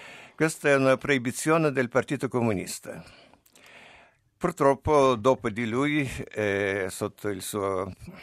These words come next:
eh,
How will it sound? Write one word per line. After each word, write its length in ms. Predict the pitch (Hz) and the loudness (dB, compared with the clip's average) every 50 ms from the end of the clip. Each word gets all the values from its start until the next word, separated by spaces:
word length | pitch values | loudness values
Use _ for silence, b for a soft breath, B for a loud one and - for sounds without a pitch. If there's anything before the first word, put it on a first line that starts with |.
| B B B 165 165 160 B B B B B B B B B B B B B B B B B B B B B _ - - - | B B B -20 -20 -20 B B B B B B B B B B B B B B B B B B B B B _ -20 -20 -18
eh, 720 | - 67 69 71 69 73 - - - - 92 B B B | -16 -14 -12 -12 -12 -12 -12 -12 -14 -14 -16 B B B